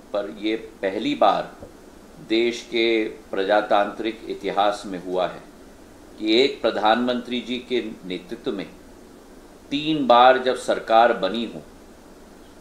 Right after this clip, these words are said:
तो सीट्स के आंकड़े हर बार बढ़ते गए हैं। दो हज़ार चौदह में हमारे दो सौ बयासी सीट्स थीं, दो हज़ार उन्नीस में तीन सौ तीन सीट्स थीं,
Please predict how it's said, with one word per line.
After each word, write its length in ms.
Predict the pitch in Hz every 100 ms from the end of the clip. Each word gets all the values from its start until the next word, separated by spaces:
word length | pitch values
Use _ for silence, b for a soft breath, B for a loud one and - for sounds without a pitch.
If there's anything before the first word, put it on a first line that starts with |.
| -
तो 140 | 127 127
सीट्स 560 | - 131 147 156 156
के 160 | - 143
आंकड़े 720 | - 98 104 104 117 101 - - - - - - - -
हर 200 | 156 196
बार 380 | 180 110 82 - - - - - - - -
बढ़ते 360 | 139 139 - 131
गए 140 | 95
हैं। 180 | 78 73 - - - - - - -
दो 180 | 123 131
हज़ार 420 | 139 139 135 117
चौदह 360 | 127 113 120 135
में 220 | 139 143
हमारे 460 | 120 117 117 123 127
दो 240 | 113 110
सौ 240 | 110 135
बयासी 680 | 127 98 101 101 - 135 104 - - - - - - -
सीट्स 440 | - 123 117 - -
थीं, 100 | 87 - - - - - - - -
दो 160 | 113
हज़ार 260 | 123 127 127
उन्नीस 580 | 120 110 117 135 135 127
में 280 | 123 139 139
तीन 220 | 123 123
सौ 200 | 120 131
तीन 280 | 127 135 131
सीट्स 440 | - 95 -
थीं, 60 | -